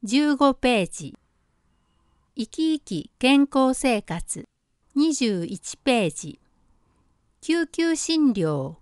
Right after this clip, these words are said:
献血。二十四ページ。八月の休館日。二十四ページ。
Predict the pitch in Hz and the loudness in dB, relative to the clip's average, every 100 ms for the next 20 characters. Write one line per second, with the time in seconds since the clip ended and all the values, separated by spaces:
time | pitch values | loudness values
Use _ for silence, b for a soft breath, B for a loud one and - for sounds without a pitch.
0 | - 233 247 240 190 196 - 165 - _ | -6 0 0 0 -2 -2 -6 -8 -10 _
1 | _ _ _ _ _ 277 311 277 214 170 | _ _ _ _ _ 0 0 0 -2 -2
2 | 175 214 233 - 214 175 - 139 - _ | 0 0 0 0 0 0 -4 -12 -18 _
3 | _ _ _ _ _ _ _ _ _ _ | _ _ _ _ _ _ _ _ _ _
4 | _ - 226 302 294 285 - 269 262 254 | _ -8 -4 0 2 0 2 2 2 2
5 | 269 277 - 262 226 196 156 156 - _ | 0 0 0 2 2 -2 -8 -12 -16 _
6 | _ _ _ _ - 277 311 247 196 175 | _ _ _ _ 0 0 2 0 -2 -2
7 | 196 233 - 233 208 147 - 139 | 0 0 -2 0 0 -2 -8 -14